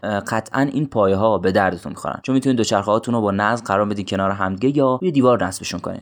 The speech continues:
و در مجموع پایه‌هایی که واسه استفاده توی خونه‌ان خیلی سلیقه‌این و انواع خیلی متفاوتی دارن. اولین نوع این پایه‌هایی که توی خونه استفاده می‌شن، اه، اونایی هن که روی زمین قرار می‌گیرن و می‌تونید دوچرختون رو روش قرار بدین، که اینا هم خودش دو مدله.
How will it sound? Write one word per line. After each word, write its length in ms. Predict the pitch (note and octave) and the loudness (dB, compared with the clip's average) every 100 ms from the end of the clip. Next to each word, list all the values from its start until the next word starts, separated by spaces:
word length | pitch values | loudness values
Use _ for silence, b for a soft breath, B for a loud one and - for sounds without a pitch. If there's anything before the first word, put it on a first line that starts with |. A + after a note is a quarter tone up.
| - | -4
و 140 | A2 | 0
در 260 | A#2+ A#2+ A#2 | 2 2 2
مجموع 460 | A#2 A#2+ A2+ C#3+ G#2+ | 2 0 0 -2 0
پایه‌هایی 380 | G#2 G2+ A#2+ | 0 2 0
که 220 | A2+ F#2 F2+ | 0 -4 -2
واسه 640 | A#2+ - C#3+ D3 D3+ D3+ - | -2 2 2 4 4 2 -2
استفاده 680 | A2+ A#2 G#2+ G#2+ A2+ G2+ | -2 -2 0 2 2 0
توی 240 | F2+ - G2+ | -2 -2 -2
خونه‌ان 560 | - G#2 B2 A2+ G2+ - | 0 0 2 2 0 -4
خیلی 260 | - E3 | 0 0
سلیقه‌این 680 | - - F2+ F#2 F#2 F#2 F#2 | 2 2 0 0 -2 -2 -2
و 80 | F#2+ | -2
انواع 320 | - G2+ A#2+ C3+ | -2 0 2 0
خیلی 440 | - - B2+ G#2+ | -2 0 2 2
متفاوتی 560 | F2 E2+ - F2 E2+ E2 | 0 -6 -4 -4 -4 -6
دارن. 300 | E2+ A#1+ - _ _ _ _ _ _ | -6 -6 -12 _ _ _ _ _ _
اولین 400 | A#2+ A2 A#2+ A#2+ | -2 2 2 4
نوع 120 | C3+ | 2
این 140 | F#3 E3 | 2 0
پایه‌هایی 440 | A2+ G2+ F#2+ G#2+ | 2 2 4 0
که 120 | - | -4
توی 160 | F#2+ G2+ | -4 -4
خونه 240 | F#2+ G2 | -2 -4
استفاده 440 | F#2+ G2+ - F#2+ F#2 | -2 -2 0 0 0
می‌شن، 460 | F#2 C3 C#3 A#2 A2 | 0 0 2 0 -2
اه، 80 | G#2 B2 | -4 0
اونایی 280 | A#2+ C3 | 2 2
هن 80 | D3 | 2
که 100 | C#3+ | 2
روی 140 | C3+ C3+ | 2 4
زمین 260 | A#2 G2+ | 2 0
قرار 260 | F2+ E2 E2 | -2 -2 -4
می‌گیرن 300 | D#2+ - - | -8 -14 -8
و 40 | G#2 | -6
می‌تونید 240 | A#2+ A#2 | -2 0
دوچرختون 520 | G2 G2 F2+ A2+ B2+ | 0 0 -2 -4 -2
رو 200 | B2 B2 A#2 | -2 -2 -2
روش 200 | C3+ - | -2 0
قرار 320 | F#2 F2+ E2+ | 0 0 0
بدین، 220 | C#2+ - - | -4 -8 -4
که 120 | C3+ | 0
اینا 320 | C3 D3 D3+ | 2 2 2
هم 60 | B2 | 0
خودش 340 | - C#3 C3 G#2+ | 0 0 0 2
دو 120 | A2+ | 2
مدله. 360 | E2+ D2+ B1 | 2 -4 -12